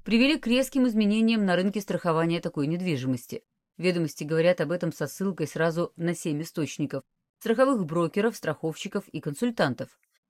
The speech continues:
С одной стороны, вырос спрос на страхование складов, хранимых на них товаров и ответственности арендатора – такие полисы стали запрашивать на двадцать процентов чаще. С другой, выросли тарифы на подобные договоры, а оценка складских помещений и отбор клиентов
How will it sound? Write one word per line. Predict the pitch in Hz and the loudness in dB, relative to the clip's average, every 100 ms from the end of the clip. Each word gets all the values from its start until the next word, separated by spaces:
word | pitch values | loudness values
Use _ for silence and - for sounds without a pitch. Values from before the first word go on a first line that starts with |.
| _ | _
С | - | 2
одной | 233 294 | 4 6
стороны, | 330 247 220 220 269 254 | 4 2 2 4 2 0
вырос | 175 180 226 196 | -2 4 4 2
спрос | - 175 156 151 | -4 -2 -2 -2
на | |
страхование | 135 147 151 156 143 147 | -6 -6 -2 0 0 0
складов, | 147 - 185 208 226 | -4 0 0 2 -2
хранимых | - 160 190 202 147 | 0 0 2 0 -2
на | 156 | -2
них | 147 - | -2 -2
товаров | 160 147 165 233 240 | 0 2 4 2 -2
и | - 156 151 | -6 -6 -4
ответственности | 165 - 165 - 147 - | -4 -2 -4 -2 -4 0
арендатора – | 147 156 156 139 135 170 214 - _ - | 0 2 0 0 0 0 -2 -4 _ -12
такие | 151 156 | -4 -4
полисы | 135 147 127 139 | -2 -4 -4 -6
стали | - 143 | -4 -2
запрашивать | 139 147 139 - 139 - | -2 -4 -6 -4 -6 -2
на | |
двадцать | 151 147 131 131 | -2 -2 -4 -6
процентов | 135 156 139 127 | -6 -4 -4 -4
чаще. | - 156 - 240 233 _ _ _ - | -2 -2 0 -4 -4 _ _ _ -8
С | |
другой, | 180 240 262 349 | 6 6 6 4
выросли | 262 302 - | 2 0 0
тарифы | 220 202 233 233 | 0 2 2 0
на | 202 185 | -2 2
подобные | 180 175 202 190 185 | 2 4 2 0 0
договоры, | 175 185 190 269 262 170 - | 2 2 4 4 4 4 2
а | 143 143 | -2 -2
оценка | 143 262 269 226 | -2 0 0 0
складских | 156 151 - 151 - | -4 -6 -6 -10 -6
помещений | 147 147 - 226 220 170 | -4 -4 -2 0 2 0
и | 147 | 0
отбор | 151 143 160 | -2 0 -4
клиентов | 151 143 160 196 196 | -2 -2 0 0 -2